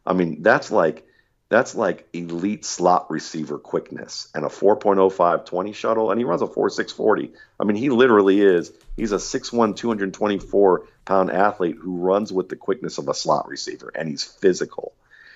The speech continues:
And he is someone that can run the ball for you, but he has the aggressiveness to throw downfield. He makes some really nice throws.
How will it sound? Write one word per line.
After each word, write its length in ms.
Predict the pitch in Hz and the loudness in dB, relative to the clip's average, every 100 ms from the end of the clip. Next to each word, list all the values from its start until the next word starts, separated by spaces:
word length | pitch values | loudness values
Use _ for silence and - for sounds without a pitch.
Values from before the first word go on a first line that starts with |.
| _ - | _ 0
And 340 | 90 87 85 - | 2 2 -4 -6
he 340 | 90 104 104 | 0 4 6
is 300 | 101 104 - | 8 6 4
someone 340 | 101 95 90 | 2 4 2
that 220 | 90 78 - | 2 0 -2
can 160 | 87 | -4
run 220 | 85 101 | 0 0
the 60 | 107 | 2
ball 280 | 104 113 113 | 4 4 2
for 220 | - 76 | 0 0
you, 240 | 71 71 - _ _ | 0 -4 -8 _ _
but 140 | 85 | -6
he 420 | 80 95 92 92 - | -6 -6 -6 -6 -10
has 360 | - 92 101 104 | -10 -2 -2 0
the 120 | 98 | -2
aggressiveness 720 | 80 95 87 90 78 78 - | -2 2 4 2 -2 -8 -8
to 80 | - | -12
throw 280 | - 85 82 | -2 2 4
downfield. 640 | 78 71 67 87 82 76 - - _ | 2 -2 -8 -2 0 0 -4 -20 _
He 160 | - 92 | -6 0
makes 380 | 107 - - - | 2 0 -4 -6
some 180 | 95 | -2
really 400 | 92 104 110 107 | 2 6 6 6
nice 320 | 90 85 78 - | 6 4 0 -2
throws. 480 | 85 82 76 73 | 2 4 2 -2